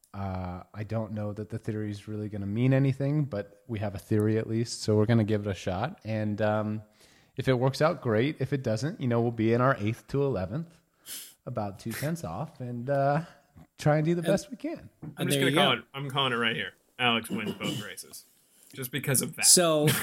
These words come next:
Speaker 3: <laughs>
Speaker 2: <laughs> so if it makes you feel any better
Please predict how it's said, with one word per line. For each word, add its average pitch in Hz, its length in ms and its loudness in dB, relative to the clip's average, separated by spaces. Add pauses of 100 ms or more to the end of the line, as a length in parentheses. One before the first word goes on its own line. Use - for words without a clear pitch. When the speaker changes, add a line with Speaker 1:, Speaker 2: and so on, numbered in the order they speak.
(320)
Speaker 3:
<laughs> - 0 -
Speaker 2:
<laughs> 160 580 6 (880)
so 185 220 6
if 185 220 0
it 196 80 2
makes 208 320 4
you 226 100 4
feel 180 260 2
any 143 160 4
better 101 520 -2